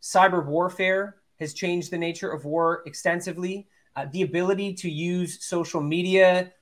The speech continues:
to create viral, uh, campaigns, to create fake viral campaigns that look grassroots. So astroturfing, right? When you really make something look like it's grassroots, but it's actually well-funded by a large entity. Um,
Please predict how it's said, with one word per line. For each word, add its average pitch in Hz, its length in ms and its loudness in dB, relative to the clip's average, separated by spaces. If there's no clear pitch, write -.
to 160 120 -6
create 160 560 0
viral, 170 800 6
uh, 139 200 -2
campaigns, 165 720 -4
to 151 100 -8
create 151 260 -4
fake 180 380 -4
viral 170 380 6
campaigns 165 760 -4
that 135 240 2
look 165 460 2
grassroots. 165 600 4
So 123 360 -8
astroturfing, 180 1000 -2
right? 160 320 2
When 143 160 -6
you 139 140 -6
really 151 260 0
make 147 240 -2
something 143 320 -6
look 135 380 -2
like 156 160 0
it's 156 120 -8
grassroots, 151 580 0
but 123 100 -10
it's 123 140 -6
actually 135 500 0
well-funded 160 640 4
by 139 140 4
a 127 100 2
large 139 280 2
entity. 143 520 -6
Um, 151 400 2